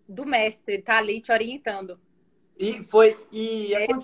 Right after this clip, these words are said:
Speaker 1: então.
Speaker 2: isso aí que você falou é importante, porque uma vez veio o rapazinho aqui, o Breno, né? Ele é seminarista. Daí ele falou que você aprende muito lendo. Eu, só que eu não aprendo lendo. <laughs> Desculpa, né?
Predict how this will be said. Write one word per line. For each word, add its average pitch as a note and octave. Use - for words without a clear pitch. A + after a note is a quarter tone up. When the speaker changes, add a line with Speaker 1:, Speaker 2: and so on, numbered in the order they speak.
Speaker 1:
então. A3
Speaker 2:
isso B3+
aí C#4+
que C#4+
você C#4+
falou C#4
é C4+
importante, C4
porque F3+
uma B3+
vez G#3+
veio G#3+
o G3+
rapazinho F3
aqui, G#3+
o F#3+
Breno, E3
né? C#3+
Ele C#3
é D3
seminarista. D#3+
Daí D3
ele G3
falou G3
que G#3
você F#3+
aprende G#3+
muito A3+
lendo. F#3+
Eu, C4+
só -
que C#4
eu F#4
não F#4
aprendo G#3+
lendo. F#3
<laughs> -
Desculpa, C4+
né? F#3+